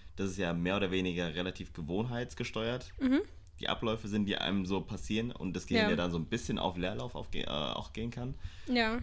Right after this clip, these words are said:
Speaker 1: Und das dann, dann wahrscheinlich die Zeit so in der Wahrnehmung auch nochmal schneller verfliegen lässt, weißt du, weil das Gehirn keine, keine aktiven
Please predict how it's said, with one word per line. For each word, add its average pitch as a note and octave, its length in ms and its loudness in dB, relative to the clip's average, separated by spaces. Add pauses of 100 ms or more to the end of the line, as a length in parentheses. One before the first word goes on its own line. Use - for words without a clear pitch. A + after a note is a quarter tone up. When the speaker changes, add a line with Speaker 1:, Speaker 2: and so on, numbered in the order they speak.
Speaker 1:
Und G2 400 2 (960)
das G#2+ 260 0
dann, A#2+ 220 2
dann A2 180 4
wahrscheinlich G#2+ 360 2
die G2 160 -2
Zeit G2+ 280 2
so G2+ 120 0
in F#2 120 0
der F2 160 2
Wahrnehmung F#2 360 2
auch E2 160 -2
nochmal D#2+ 500 0
schneller F2 360 0
verfliegen F2+ 440 -2
lässt, D2+ 180 0
weißt F2 180 0
du, G2+ 40 0
weil F2+ 80 2
das E2+ 120 -4
Gehirn F#2 260 0
keine, F2+ 380 0 (280)
keine E2+ 240 -2
aktiven F2+ 720 -2